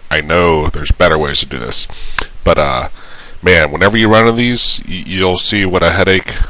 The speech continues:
um, when you try it yourself, that, uh, that they can be. And so I did wanna give some,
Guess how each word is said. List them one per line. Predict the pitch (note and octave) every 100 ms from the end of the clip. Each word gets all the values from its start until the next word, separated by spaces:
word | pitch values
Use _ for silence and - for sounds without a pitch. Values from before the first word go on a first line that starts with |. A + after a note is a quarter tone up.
| - -
um, | E2+ D#2+ D2+ D#2+
when | E2 E2
you | D2+
try | - E2+
it | F2+ -
yourself, | D#2 - G2 G2 - - - -
that, | -
uh, | D#2 D2
that | - -
they | E2
can | - D2+
be. | F#2+ C#3+ F3 - - - - - -
And | E2+ E2 D#2+
so | - E2 D2+
I | E2
did | E2+ E2+
wanna | E2 D#2+ D#2
give | - E2 D2
some, | - - F3+ A2 F2